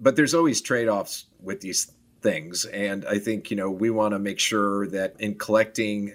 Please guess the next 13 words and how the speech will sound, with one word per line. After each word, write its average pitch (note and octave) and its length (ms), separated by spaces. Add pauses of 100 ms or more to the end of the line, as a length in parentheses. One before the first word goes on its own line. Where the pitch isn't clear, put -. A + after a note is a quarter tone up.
these G2 720 (180)
margins F2+ 400
quicker, G#2 720 (120)
that G2 140
there's G2 200
enough G2+ 240
financial G2+ 400
resources G2 800
to, F#2 180 (100)
to F#2 140
cover F#2 560
a F#2 100
default. F2 560